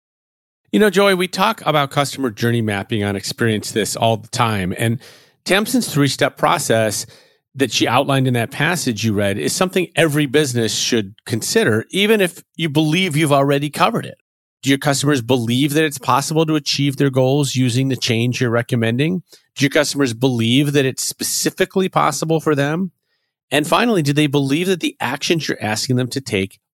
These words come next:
are worth it? Three powerful questions to consider for sure. Now, Joey, since you shared your favorite passage,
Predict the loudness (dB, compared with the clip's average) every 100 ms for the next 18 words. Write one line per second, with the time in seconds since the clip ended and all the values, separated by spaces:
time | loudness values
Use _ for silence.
0 | -6 -2 -2 0 2 2 0 -8 -14 _
1 | _ _ _ -10 -2 -2 2 2 2 0
2 | -4 0 0 0 -4 -4 -6 -10 -8 -8
3 | -6 -2 0 0 -2 -8 -4 -4 -2 -6
4 | -2 -2 -2 -8 _ _ _ _ _ -2
5 | 0 0 2 2 2 -2 0 2 2 0
6 | -4 0 0 2 0 0 -2 -4 -6 -8
7 | -4 -4 -4 -6 -6